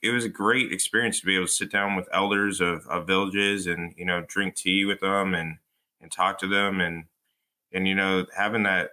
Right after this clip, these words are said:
you know, mutual respect between our warrior class and their, and their, uh,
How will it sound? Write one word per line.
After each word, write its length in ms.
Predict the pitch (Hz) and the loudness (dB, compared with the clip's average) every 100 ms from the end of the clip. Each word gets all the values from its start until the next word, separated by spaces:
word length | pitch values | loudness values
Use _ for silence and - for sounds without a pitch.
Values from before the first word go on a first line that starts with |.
| - | -8
you 120 | 98 | -2
know, 100 | 95 | 0
mutual 340 | 92 104 - | 2 0 0
respect 560 | 92 85 - 101 101 - | -2 -2 -4 -2 -2 -4
between 380 | - - 92 87 | -12 -4 -2 2
our 240 | 85 95 | 2 2
warrior 300 | 92 95 92 | 2 4 4
class 440 | - 95 92 92 - | 2 0 2 0 -4
and 160 | 82 | -2
their, 380 | 87 90 87 87 | 2 2 2 -2
and 180 | 90 87 | -6 0
their, 300 | 87 87 85 | 2 4 4
uh, 240 | 82 82 | 2 0